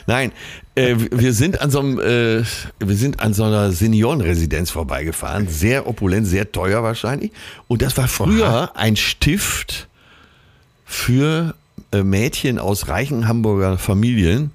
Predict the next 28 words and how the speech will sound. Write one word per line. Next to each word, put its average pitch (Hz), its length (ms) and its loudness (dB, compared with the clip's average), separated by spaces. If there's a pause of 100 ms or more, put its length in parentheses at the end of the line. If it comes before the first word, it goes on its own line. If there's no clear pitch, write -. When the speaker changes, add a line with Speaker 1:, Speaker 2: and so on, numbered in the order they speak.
(360)
Speaker 1:
die 101 100 4
nicht 135 220 2
mehr 127 80 2
im 110 140 0
heiratsfähigen 107 960 0
Alter 98 400 0
waren. 53 260 -6 (500)
Und 92 140 2
weißt, 120 240 0
was 143 100 2
es, 139 180 0 (200)
was 120 160 0
die 92 100 0
Altersgrenze 123 560 0
da 95 180 2
war, 120 240 0
ab 107 140 -4
wann 101 140 0
die 117 80 0
da 98 120 2
rein 101 180 0
konnten? 104 480 -2
Weil 101 220 -2
sie 113 180 2
nicht 117 100 4
Speaker 2:
Nee. 98 200 2 (680)
Speaker 1:
sechsundzwanzig. 117 920 -2 (1080)
Speaker 2:
Bah! - 880 -2